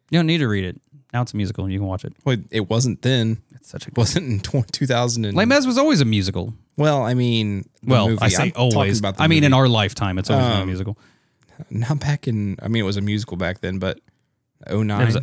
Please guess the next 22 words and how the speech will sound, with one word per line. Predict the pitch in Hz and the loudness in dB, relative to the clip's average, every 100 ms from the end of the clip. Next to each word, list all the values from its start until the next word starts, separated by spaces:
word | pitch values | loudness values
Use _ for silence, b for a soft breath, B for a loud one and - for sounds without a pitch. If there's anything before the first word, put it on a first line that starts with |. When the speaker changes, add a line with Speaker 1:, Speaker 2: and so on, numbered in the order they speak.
| - - | -6 -8
Speaker 2:
two | 113 | -4
thousand | 107 104 | -4 -4
ten? | 107 110 117 - _ _ _ _ _ - | -4 -4 -4 -8 _ _ _ _ _ 0
Speaker 1:
Right, | 151 107 | 0 2
but | 127 | 0
it | |
wasn't | 127 120 113 | 2 2 0
on, | 104 92 | -2 -4
like, | 87 - | -8 -10
yeah, | 101 104 87 | -4 -4 -2
I | 95 | -2
get | 92 82 | -2 -2
it. | |
The, | 98 87 | -4 -4
the | 135 | -2
Speaker 2:
Right. | 104 80 - | 0 -2 -2
Speaker 1:
D | 110 | -2
V | 95 90 - | -2 -6 -10
D | 95 104 | -8 -6
wasn't | 104 110 95 | -6 -8 -10
out. | 95 - - _ _ _ _ _ _ | -12 -14 -20 _ _ _ _ _ _
So | - 127 107 101 | 0 2 2 0